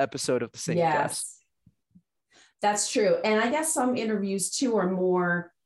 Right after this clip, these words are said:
Speaker 2: conversational, back and forth opinions, where some interviews are, like,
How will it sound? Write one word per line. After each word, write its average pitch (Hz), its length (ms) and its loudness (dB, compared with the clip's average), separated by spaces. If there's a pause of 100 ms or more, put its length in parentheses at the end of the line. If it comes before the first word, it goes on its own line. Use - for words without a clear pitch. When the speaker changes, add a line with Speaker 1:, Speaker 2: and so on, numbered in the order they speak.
(180)
Speaker 2:
conversational, 170 1600 0
back 160 280 -2
and 160 280 -2
forth 156 580 0
opinions, 151 1120 -2 (360)
where 165 440 2
some 233 360 0
interviews 170 640 4
are, 156 260 0
like, 143 360 -2